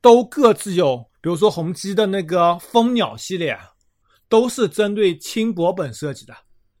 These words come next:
这些是主要针对商务人群，因为他这些人比较肯花钱。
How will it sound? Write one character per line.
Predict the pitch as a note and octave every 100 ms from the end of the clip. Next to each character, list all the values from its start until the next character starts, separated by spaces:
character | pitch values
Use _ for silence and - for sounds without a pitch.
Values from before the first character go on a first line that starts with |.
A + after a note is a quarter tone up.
| _ _ _ _ _
这 | - B3
些 | A#3
是 | A3 E3
主 | D#3+ D#3
要 | C3+
针 | E3+
对 | F#3
商 | - G3
务 | G#3
人 | D3
群， | A#2+ B2
因 | D3+
为 | G3+
他 | A3 G#3 - _ _ _ _
这 | - G3
些 | G3
人 | F#3
比 | D3
较 | D#3+
肯 | F3 B2
花 | - D#3
钱。 | D3 -